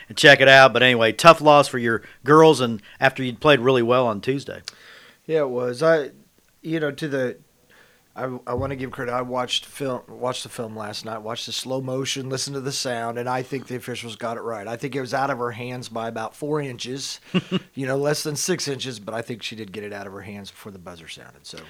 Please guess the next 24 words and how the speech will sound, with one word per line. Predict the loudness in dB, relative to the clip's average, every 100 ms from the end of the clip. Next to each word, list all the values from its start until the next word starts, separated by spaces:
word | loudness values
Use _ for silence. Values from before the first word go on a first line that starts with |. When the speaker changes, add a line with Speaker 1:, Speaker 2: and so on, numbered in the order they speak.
| -10
Speaker 2:
credit | -8 -8
to | -10
the | -10 -10
officials. | -12 -14 -14 -16 -18
But | -18 -20 -20 -2
you're | 2
right. | 2 0 -2
It, | -4 -6 -12 -20 -20 -12
I | -4 -2
don't | 0
know | -2
if | -4
it | -8 -12 _ _ -6
cl-, | -2 -2 -2
either | -8 -4 -4 -6 _ _
cup | -2 0 -4
is | -2
half | -2 -2
full | -4 0 0
that | 2 0 0
we're | -4
battling | 0 2 2 2 0 -2 -2
and | -4 -4 -2
we're, | 0 -2